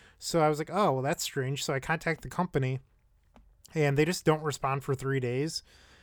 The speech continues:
And then Amazon was like, "Oh, we'll just ship you a brand new setup. You can just ship us back, uh, the one that doesn't work. And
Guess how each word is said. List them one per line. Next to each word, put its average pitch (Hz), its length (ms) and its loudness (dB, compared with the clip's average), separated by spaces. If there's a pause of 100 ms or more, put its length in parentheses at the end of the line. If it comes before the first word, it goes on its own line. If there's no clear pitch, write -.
(160)
And 147 120 4
then 160 140 6
Amazon 160 520 4
was 151 120 0
like, 160 160 -4
"Oh, 160 460 4 (280)
we'll 175 200 4
just 302 220 2
ship 190 360 2
you 185 180 6
a 151 60 8
brand 147 400 2
new 147 140 0
setup. 147 540 0
You 151 200 -4
can 180 120 0
just 175 200 2
ship 165 240 0
us 156 140 -4
back, 143 480 -2 (500)
uh, 135 360 2
the 147 240 -2
one 143 220 2
that 143 160 -2
doesn't 143 300 0
work. 131 440 -6 (640)
And 135 520 0